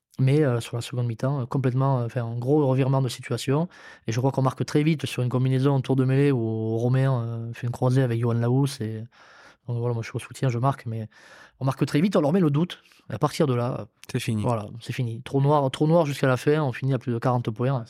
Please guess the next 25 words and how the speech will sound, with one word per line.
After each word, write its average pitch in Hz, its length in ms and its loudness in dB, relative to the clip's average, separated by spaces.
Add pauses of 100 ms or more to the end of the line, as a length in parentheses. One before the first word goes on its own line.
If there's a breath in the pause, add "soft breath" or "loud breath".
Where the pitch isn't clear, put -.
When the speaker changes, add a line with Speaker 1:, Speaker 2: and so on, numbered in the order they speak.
(120)
Speaker 1:
face - 240 0
à 120 60 4
une, 120 440 0 (200)
une 113 80 -8
équipe 139 220 -2
de 131 60 2
Perpignan, 127 420 0
une 135 100 0
très - 200 0
belle 160 120 4
équipe 139 200 2
de 131 80 0
Perpignan, 131 380 0
parce 113 160 -6
que 120 140 -4 (320 loud breath)
Perpignan 139 340 2
est 131 60 2
quand 127 140 0
même 123 160 2
resté 120 260 -2
longtemps 135 280 2
en 135 60 2
Pro 131 180 -2
D 117 80 -2
deux. 180 320 2